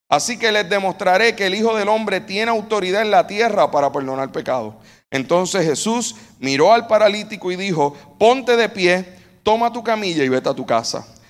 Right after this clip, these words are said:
Y el hombre se levantó de un salto, tomó su camilla y salió caminando entre los espectadores que habían quedado atónitos. Todos estaban asombrados y alababan a Dios exclamando, "Jamás hemos visto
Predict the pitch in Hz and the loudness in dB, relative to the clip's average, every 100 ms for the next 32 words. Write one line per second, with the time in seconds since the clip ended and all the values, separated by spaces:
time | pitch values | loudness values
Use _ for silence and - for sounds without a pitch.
0 | _ - 151 160 165 156 147 147 127 127 | _ -2 0 0 0 -2 -2 -2 -2 -4
1 | 123 113 233 254 240 180 208 156 127 - | -6 0 2 2 -2 -2 0 0 -2 -10
2 | 110 - _ _ 156 165 180 202 202 185 | -16 -18 _ _ -6 -4 -4 -4 -4 -4
3 | 202 185 147 143 - - 170 - 156 190 | -4 0 0 0 -6 -10 -4 0 2 0
4 | 214 190 170 160 202 240 214 196 190 175 | -2 -2 -2 0 0 0 -2 -2 -2 0
5 | 160 156 - 139 151 170 196 165 139 - | 0 0 -4 -2 2 4 4 0 -2 -10
6 | - - _ 143 147 180 185 - 165 165 | -20 -20 _ 0 0 -2 -4 -4 0 4
7 | 180 185 175 - 139 127 - 165 160 135 | 4 4 0 2 2 2 0 -2 0 -4
8 | - 110 - - _ _ _ _ - 190 | -10 -14 -16 -18 _ _ _ _ 0 2
9 | 202 185 170 - 170 180 175 196 170 160 | 4 2 0 0 -2 -2 -4 -4 -2 0
10 | 139 135 117 - - 139 139 131 139 160 | 2 0 -6 -12 -10 0 2 4 2 -2
11 | 165 160 165 160 151 170 160 151 127 120 | -4 -2 -2 -4 -6 -4 -2 -2 -4 -8
12 | 117 _ _ _ _ 131 127 123 160 196 | -12 _ _ _ _ -2 -2 0 -2 -4
13 | 196 - - - - _ - 139 151 147 | -6 -8 -8 -12 -20 _ -8 -6 -4 -6
14 | 135 151 139 - 107 | -4 -6 -6 -12 -14